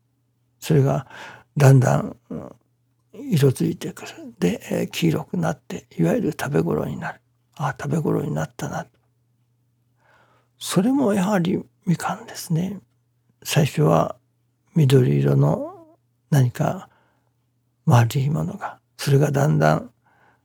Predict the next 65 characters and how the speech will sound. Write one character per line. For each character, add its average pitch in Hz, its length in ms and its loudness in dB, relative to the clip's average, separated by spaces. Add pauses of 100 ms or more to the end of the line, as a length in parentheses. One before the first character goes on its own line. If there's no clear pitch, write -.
(500)
黄 - 180 2
色 123 160 0
く - 140 -4
な 147 120 2
っ 135 40 -4
て、 - 440 -8
ま 151 200 0
あ、 143 80 -2
熟 147 300 -4
し - 80 -10
て 147 100 -6
く - 140 -6
る - 80 -2
と - 180 -6
い 165 60 -4
う - 20 -4
の - 140 -6
で - 100 -8
し - 120 -12
ょ - 180 -18
う - 20 -20
か。 - 160 -20 (540)
バ 143 120 10
ナ-、 151 280 2
バ 139 180 -2
ナ 175 120 2
ナ 185 140 2
で 156 140 0
も 147 140 -4
そ - 220 -4
う - 60 -6
で - 80 -12
す - 120 -14
ね。 180 460 -2
青 147 260 2
い - 180 -4
バ 147 160 -4
ナ 139 140 -6
ナ。 - 160 -16 (460)
い 143 60 2
わ 123 120 2
ゆ 131 80 -2
る 139 60 0
緑 135 400 2
色 131 180 2
の 135 220 2 (440)
バ 131 220 2
ナ 135 160 -2
ナ - 0 -
が - 380 -6
食 135 120 -2
べ 131 80 2
頃 143 280 0
に 147 140 0
な 156 120 0
っ 151 60 -6
て - 320 -18
黄 - 180 -4
色 143 160 -2
く - 140 -10
な 165 100 -4
っ - 40 -8
て - 160 -20
く - 120 -20
る。 - 80 -20